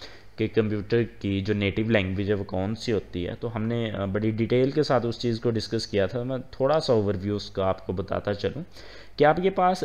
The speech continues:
ज़ीरो वन जो मशीन लैंग्वेज या लो लेवल लैंग्वेज जिसको कहा जाता है या डिजिटल फॉर्म जिसको कहा जाता है, वो मशीन की नेटिव लैंग्वेज है, तो डिजिटल है।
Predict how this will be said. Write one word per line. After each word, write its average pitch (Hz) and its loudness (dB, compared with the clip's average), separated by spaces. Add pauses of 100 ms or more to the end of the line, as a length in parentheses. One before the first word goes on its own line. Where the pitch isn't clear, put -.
ज़ीरो 120 2
वन 139 0
जो 131 2
मशीन 123 0
लैंग्वेज 110 0
या 113 4
लो 104 2
लेवल 123 6
लैंग्वेज 95 4
जिसको 98 -2
कहा 95 2
जाता 92 2
है 90 -2
या 95 2
डिजिटल 107 0
फॉर्म 98 0
जिसको 98 -4
कहा 92 0
जाता 90 -2
है, 110 -2
वो 110 -2
मशीन 95 -2
की 117 -4
नेटिव 95 0
लैंग्वेज 90 -2
है, - -10 (460)
तो 170 6
डिजिटल 139 2
है। - -8